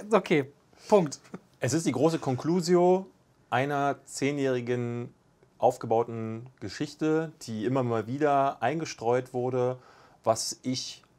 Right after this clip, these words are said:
Speaker 2: ähm, erstmal so ein ganz großartiges Vorhaben, hat vorher noch nie jemand gewagt und, äh, die Geduld und das Durchhaltevermögen zu haben und jetzt nach zehn Jahren dann zu kommen und zu sagen,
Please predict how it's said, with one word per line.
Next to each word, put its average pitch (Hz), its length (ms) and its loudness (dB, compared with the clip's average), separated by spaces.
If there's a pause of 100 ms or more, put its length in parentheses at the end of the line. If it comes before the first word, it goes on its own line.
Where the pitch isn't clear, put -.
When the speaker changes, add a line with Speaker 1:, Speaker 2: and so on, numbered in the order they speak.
(140)
Speaker 2:
ähm, 104 420 0 (120)
erstmal 107 380 -4
so 95 100 -4
ein 98 200 -6 (180)
ganz 113 280 4
großartiges 98 540 -2
Vorhaben, 123 460 0
hat 101 80 -10
vorher 98 220 4
noch 98 120 -6
nie 143 220 0
jemand 147 300 -2
gewagt 117 480 4
und, 107 340 -6
äh, 104 200 2
die 95 220 -8
Geduld 131 480 0
und 113 160 -8
das 110 100 -12
Durchhaltevermögen 131 800 -4
zu 117 160 -6
haben 117 260 -4
und 107 200 -10
jetzt - 180 -8
nach 107 120 -8
zehn 117 260 -6
Jahren 104 240 -6
dann 98 100 -6
zu - 120 -12
kommen 98 180 -12
und 95 80 -8
zu 98 120 -12
sagen, 92 340 -6